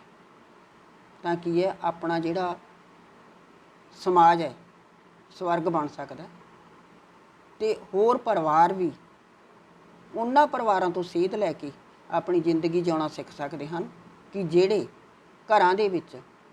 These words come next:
ਨੂੰਹਾਂ ਨੂੰ ਧੀਆਂ ਸਮਝ ਕੇ ਤੇ ਧੀਆਂ ਨੂੰ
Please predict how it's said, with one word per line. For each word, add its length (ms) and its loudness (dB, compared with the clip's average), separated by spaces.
ਨੂੰਹਾਂ 480 2
ਨੂੰ 180 0
ਧੀਆਂ 320 0
ਸਮਝ 320 -8
ਕੇ 240 -10
ਤੇ 140 4
ਧੀਆਂ 460 0
ਨੂੰ 220 0